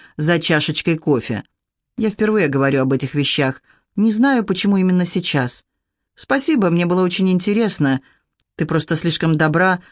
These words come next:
к расстроенному старику». «Ну, старику это сильно сказано. Да нет же. Приятно встретить человека с настоящими амбициями. Большинство мужчин, которых я знаю, они всего лишь учителя».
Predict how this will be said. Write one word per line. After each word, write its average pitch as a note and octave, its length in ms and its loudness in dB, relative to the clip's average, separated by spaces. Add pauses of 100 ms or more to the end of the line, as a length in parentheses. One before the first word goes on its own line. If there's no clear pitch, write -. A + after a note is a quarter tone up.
(120)
к - 60 -20
расстроенному D3+ 720 0
старику». D#3+ 600 -4 (640)
«Ну, C#4+ 160 -6
старику F#3+ 400 0
это E3+ 180 0
сильно E3 320 0
сказано. D#3+ 560 0 (300)
Да G3+ 180 0
нет D3 240 2
же. B2+ 220 -2 (280)
Приятно C4+ 380 2
встретить F#3+ 400 -2
человека F3+ 460 0
с - 80 -4
настоящими F3 580 0
амбициями. D3 760 0 (380)
Большинство A3+ 480 0
мужчин, A#3+ 380 2
которых D#3+ 340 0
я D#3+ 120 2
знаю, D3 400 0 (220)
они F3+ 200 2
всего F3+ 260 0
лишь E3+ 160 -2
учителя». F#3+ 560 0